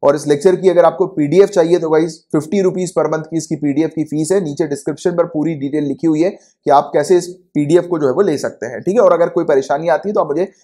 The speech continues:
Facebook पर मैसेज करके जो भी आपकी क्वेरी है वो पूछ सकते हैं, या फिर ये मेरा नंबर है नाइन सेवन वन थ्री टू एट टू एट थ्री एट, याद रहे इस नंबर पर कॉल मत करना, कॉल अटेंड नहीं किए जाएंगे। एसएमएस के through या Telegram पर मैसेज करके आप मुझसे कॉन्टैक्ट कर सकते हैं।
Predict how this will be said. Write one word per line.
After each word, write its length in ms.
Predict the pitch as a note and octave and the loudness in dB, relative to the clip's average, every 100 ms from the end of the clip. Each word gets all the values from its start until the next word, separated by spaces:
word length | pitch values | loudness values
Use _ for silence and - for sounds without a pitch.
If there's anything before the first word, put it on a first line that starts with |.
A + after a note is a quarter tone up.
| _ - | _ -2
Facebook 300 | D3 C#3+ F3 | 0 0 2
पर 100 | F#3 | 2
मैसेज 300 | D#3 C#3 D#3+ | 0 -6 -6
करके 340 | F3 D#3+ E3+ E3+ | -4 -4 -4 -6
जो 300 | _ C#3+ C#3 | _ -4 0
भी 100 | D3+ | 0
आपकी 200 | D3 D3+ | -2 -6
क्वेरी 280 | D3 C#3+ | -2 0
है 60 | D#3+ | 0
वो 100 | D3+ | -2
पूछ 220 | D3 D3+ | -4 -4
सकते 240 | D3+ - F#3+ | -4 -4 -4
हैं, 80 | |
या 100 | E3+ | -2
फिर 280 | C#3+ D#3+ D#3 _ _ C3+ | 0 -2 -2 _ _ -4
ये 120 | C#3+ | -2
मेरा 160 | D3 D3 | 0 0
नंबर 260 | D3 - | 0 0
है 120 | F3 | 0
नाइन 180 | C#3+ C#3+ | 0 -4
सेवन 220 | D#3+ D3+ | -4 -2
वन 120 | C#3+ C#3+ | -2 -2
थ्री 160 | D3+ | -6
टू 200 | C#3+ C#3+ | -2 -2
एट 100 | C#3+ | -2
टू 140 | C#3 C#3+ | -2 -4
एट 140 | C#3+ | -2
थ्री 100 | D#3+ | -2
एट, 100 | F3+ | 0
याद 220 | C#3+ D3+ | 2 2
रहे 100 | D#3+ | 2
इस 80 | D#3+ D3+ | -2 -2
नंबर 180 | C#3+ | -4
पर 120 | D3 D#3 | -6 -4
कॉल 320 | C#3 C3+ D3 | 0 0 0
मत 120 | D3+ - | -2 -4
करना, 220 | D#3 F3+ | -2 -2
कॉल 280 | C#3+ C3 C3+ | 0 0 0
अटेंड 220 | C3+ C3 | -4 -4
नहीं 220 | C3+ D3 | -6 -2
किए 160 | D#3+ D#3 | 0 0
जाएंगे। 360 | D3+ E3+ G#3+ _ _ _ _ C#3+ | 0 0 0 _ _ _ _ -2
एसएमएस 380 | D3 G3 G#3+ | 0 2 0
के 140 | G#3+ G3+ | 0 0
through 220 | F#3+ G3 | 2 2
या 60 | F#3+ | 2
Telegram 420 | D3 D#3 E3 E3 | 0 0 0 0
पर 100 | E3 | -2
मैसेज 300 | C#3 D#3 - | -2 -6 -4
करके 240 | C#3 E3 | -2 0
आप 140 | C#3 C3 | 0 -2
मुझसे 220 | B2+ D3 | -8 -6
कॉन्टैक्ट 480 | C#3 B2 C#3 D3+ C3 | -4 -4 -6 -6 -6
कर 100 | A2 | -6
सकते 340 | G#2+ _ A2 | -10 _ -16
हैं। 120 | A#2 | -16